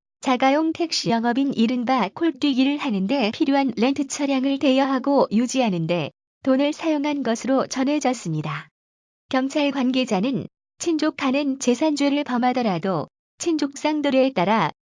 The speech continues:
형을 면제하는 규정이 있지만 이 씨가 돈을 인출한 현금 자동 인출기 관리자는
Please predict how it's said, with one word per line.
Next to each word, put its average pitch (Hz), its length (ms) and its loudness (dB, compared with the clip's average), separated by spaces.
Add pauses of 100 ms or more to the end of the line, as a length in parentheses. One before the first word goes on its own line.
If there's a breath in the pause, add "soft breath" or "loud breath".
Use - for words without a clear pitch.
형을 285 320 0
면제하는 269 580 2
규정이 240 460 -2
있지만 175 500 -4 (340)
이 240 140 0
씨가 269 360 0
돈을 262 360 0
인출한 269 480 0
현금 311 400 0
자동 294 300 0
인출기 269 520 0
관리자는 247 600 0